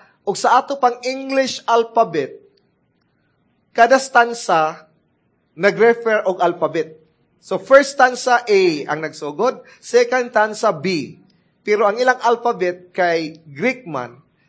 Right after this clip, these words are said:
So, ang magsugod, alpha, beta, gamma. So, mo na ang makatanawa, mo na ang litra paingon dito sa, sa ubos.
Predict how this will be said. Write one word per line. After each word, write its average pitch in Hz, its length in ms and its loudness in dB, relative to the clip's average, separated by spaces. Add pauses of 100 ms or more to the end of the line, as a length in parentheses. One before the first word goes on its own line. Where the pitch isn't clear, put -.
So, 156 640 -4 (800)
ang 170 160 0
magsugod, 214 560 -2
alpha, 165 800 0
beta, 160 960 -4
gamma. 156 720 -2
So, 127 560 -10 (240)
mo 180 240 0
na 208 240 2
ang 185 160 -4
makatanawa, 180 480 0
mo 208 320 -2
na 214 160 -2
ang 190 160 -6
litra 180 640 -4
paingon 170 400 -6
dito 160 320 -6
sa, 143 480 -6
sa - 160 -12
ubos. 120 640 -16